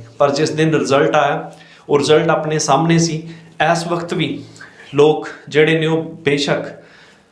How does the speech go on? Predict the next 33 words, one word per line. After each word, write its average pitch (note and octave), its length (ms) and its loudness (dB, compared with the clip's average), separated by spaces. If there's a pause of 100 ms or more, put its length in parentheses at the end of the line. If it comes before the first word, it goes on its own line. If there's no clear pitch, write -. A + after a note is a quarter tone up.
(880)
ਸਾਰੇ D#3 420 2
ਪਾਸਿਆਂ E3+ 340 -2
ਤੋਂ F3 140 -4
ਤਾਂ F3 140 -4
ਨਹੀਂ G3 200 2
ਖੁੱਲ੍ਹ F#3 200 0
ਕੇ F3+ 100 -2
ਸਾਹਮਣੇ E3 400 2
ਇਹ E3 100 2
ਗੱਲ D#3 140 4
ਕਹਿ D#3 200 2
ਰਹੇ, C3+ 260 -4 (160)
ਪਰ E3+ 140 2
ਬਹੁਤ F3+ 240 0
ਸਾਰੇ F3 260 0
ਪਿੰਡਾਂ D#3+ 360 0
ਦੇ E3 80 2
ਵਿੱਚ D#3+ 240 -2
ਜਿਵੇਂ D#3 260 0
ਹੁਣ D3+ 180 0
ਰਿਪੋਰਟਰ C#3+ 440 0
ਗਏ C#3 200 4
ਨੇ - 280 0 (560)
ਤਾਂ E3+ 80 2
ਉਹਦੇ E3+ 480 -2
ਵਿੱਚ E3+ 320 0 (400)
ਸਭ F#3+ 320 2
ਨੇ F#3 100 0
ਇੱਕੋ F3+ 320 -4
ਹੀ F#3 80 6
ਗੱਲ D#3+ 240 2
ਕਹੀ D#3+ 220 2
ਹੈ D3+ 260 -2